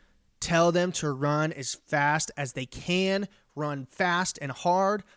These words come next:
Annuities are not good. And if anybody has any questions about annuities, I am more than happy, more than happy to personally discuss it with you or them, or even any other professional who thinks that they're the bee's knees,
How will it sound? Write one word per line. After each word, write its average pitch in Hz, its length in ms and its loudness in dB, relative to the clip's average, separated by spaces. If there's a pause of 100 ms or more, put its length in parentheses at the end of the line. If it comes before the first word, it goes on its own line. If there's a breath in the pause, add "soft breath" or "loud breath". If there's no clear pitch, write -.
Annuities 180 680 2
are 131 140 -10
not 165 340 -6
good. 147 380 -2
And 135 80 -10
if 127 160 -12
anybody 220 340 0
has 151 140 -2
any 143 160 -10
questions 190 420 -4
about 196 180 0
annuities, 208 520 -2 (220 soft breath)
I 180 140 -6
am 156 380 -4
more 175 240 0
than 147 120 -2
happy, 113 440 -8 (160)
more 180 260 2
than 208 100 0
happy 147 300 -2
to 127 120 -8
personally 151 540 -2
discuss 131 420 -6
it 120 60 -10
with 123 160 -12
you 156 240 -2
or 127 120 -8
them, 147 320 -6 (240 loud breath)
or 160 140 0
even 170 240 0
any 190 260 0
other 170 220 0
professional 147 720 -6
who 135 140 -4
thinks 139 260 -8
that 127 100 -8
they're 135 140 -4
the 120 80 -8
bee's 131 360 -8
knees, 110 360 -12